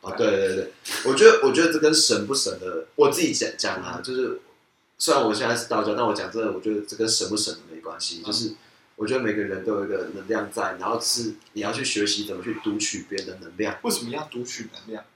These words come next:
Speaker 2: 你自己不是有吗？
Speaker 1: 读取能量比较像是说，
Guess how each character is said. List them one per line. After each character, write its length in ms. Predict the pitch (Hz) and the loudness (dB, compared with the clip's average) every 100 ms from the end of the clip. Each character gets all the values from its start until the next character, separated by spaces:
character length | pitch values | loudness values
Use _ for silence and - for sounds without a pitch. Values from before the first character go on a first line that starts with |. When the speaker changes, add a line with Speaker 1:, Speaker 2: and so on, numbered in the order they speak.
| _ _ | _ _
Speaker 2:
你 120 | 123 | -10
自 100 | 156 | -4
己 80 | 165 | -4
不 120 | 120 | -4
是 120 | 135 | -6
有 100 | 120 - | 0 2
吗？ 140 | - - - _ _ _ _ - - - | 0 -8 -18 _ _ _ _ -10 -10 2
Speaker 1:
读 140 | 170 | 4
取 180 | 202 143 | 6 2
能 140 | 110 | 2
量 240 | 120 147 113 | 2 2 0
比 40 | |
较 160 | - 120 | 2 2
像 300 | 120 117 117 | 2 -2 -4
是 80 | 117 | -2
说， 500 | 107 104 101 - | 0 0 0 -4